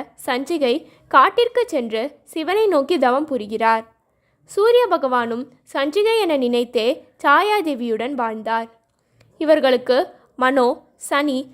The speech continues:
தபதி என மூன்று குழந்தைகள் பிறந்தார்கள். சஞ்சிகையின் நிழலான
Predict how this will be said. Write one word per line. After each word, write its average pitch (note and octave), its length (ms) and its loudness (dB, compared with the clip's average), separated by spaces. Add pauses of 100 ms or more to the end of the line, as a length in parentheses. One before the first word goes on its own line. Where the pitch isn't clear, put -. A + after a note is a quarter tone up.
(120)
தபதி C#4 400 2
என E4+ 180 0
மூன்று G#4+ 360 -2
குழந்தைகள் B3+ 500 -2
பிறந்தார்கள். A3+ 640 -2 (760)
சஞ்சிகையின் A4+ 640 4
நிழலான D#4 520 0